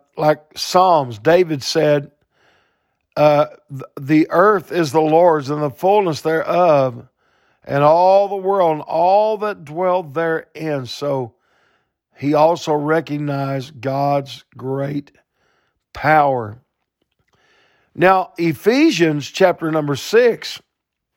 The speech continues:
and, uh, if you read that entire chapter, like, there's some great things there in cha-, uh, chapter, uh, six, the book of Ephesians.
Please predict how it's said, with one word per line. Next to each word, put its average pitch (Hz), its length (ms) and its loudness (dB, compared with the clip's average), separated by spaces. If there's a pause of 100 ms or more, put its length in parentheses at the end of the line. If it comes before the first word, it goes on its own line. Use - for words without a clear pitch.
(1300)
and, 175 320 2
uh, 156 220 4
if 170 220 -2
you 233 140 -6
read 208 260 2
that 175 260 2
entire 143 500 0
chapter, 139 720 -2 (580)
like, 135 360 -4
there's 160 200 -4
some 139 180 -8
great 147 320 -4
things 147 360 -6
there 135 260 -6
in 135 460 -10 (680)
cha-, - 320 0
uh, 131 280 -2 (300)
chapter, 139 720 -2 (100)
uh, 123 360 -8
six, - 440 -2
the 143 100 -4
book 139 220 -4
of 123 100 -6
Ephesians. 156 720 -2